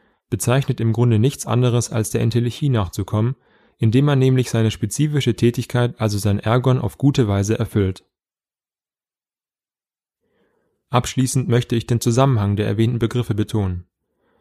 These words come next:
Die Verknüpfung von Teleologie, Entelechie und Ergon ist zentral für das aristotelische Naturverständnis. Damit wird die Vorstellung beschrieben, dass jedes Wesen eine innere Bestimmung und Streben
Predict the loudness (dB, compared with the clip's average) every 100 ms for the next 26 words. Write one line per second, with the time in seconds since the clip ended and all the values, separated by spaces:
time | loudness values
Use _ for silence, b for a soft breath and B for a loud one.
0 | _ _ _ _ -2 0 2 2 2 2
1 | 0 0 0 2 4 4 4 0 0 -2
2 | 0 0 2 0 0 -2 -2 0 -2 0
3 | 0 0 -2 -4 b b b -6 0 0
4 | 4 2 4 -2 -2 -2 -2 -4 0 0
5 | 0 -2 -4 0 -2 -2 -4 -6 -4 -6
6 | -8 _ _ _ _ _ _ _ _ _
7 | _ _ _ _ _ _ _ _ _ _
8 | _ 0 2 4 4 2 2 2 2 4
9 | 2 2 0 -2 -2 -2 -4 _ _ _
10 | -6 0 2 2 2 2 2 2 0 -2
11 | -2 0 2 2 0 -2 -2 0 2 0
12 | 0 -2 -2 -4 0 0 0